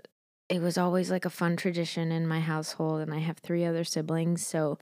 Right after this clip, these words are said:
anyway, it was a big deal. And I felt a little bit of pressure. I felt, like, this kind of looming feeling of, like, "Oh my God, it's my birthday.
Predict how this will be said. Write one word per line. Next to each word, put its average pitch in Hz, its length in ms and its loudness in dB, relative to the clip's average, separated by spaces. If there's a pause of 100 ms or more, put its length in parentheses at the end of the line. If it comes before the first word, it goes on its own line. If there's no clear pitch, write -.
(220)
anyway, 175 360 6
it 185 160 2
was 202 120 4
a 214 80 2
big 233 180 4
deal. 214 320 8
And 180 140 4
I 185 140 6
felt - 680 2 (920)
a 202 40 6
little 185 360 6
bit 190 160 6
of 196 120 2
pressure. - 480 2
I 170 160 2
felt, 170 480 4
like, 180 240 0
this 180 200 -2
kind 190 280 2
of 175 140 2
looming 190 840 6
feeling 180 880 4
of, 180 260 0
like, 175 220 0
"Oh 175 100 0
my 180 140 0
God, 175 220 2
it's 175 200 -4
my 170 120 -2
birthday. 170 920 4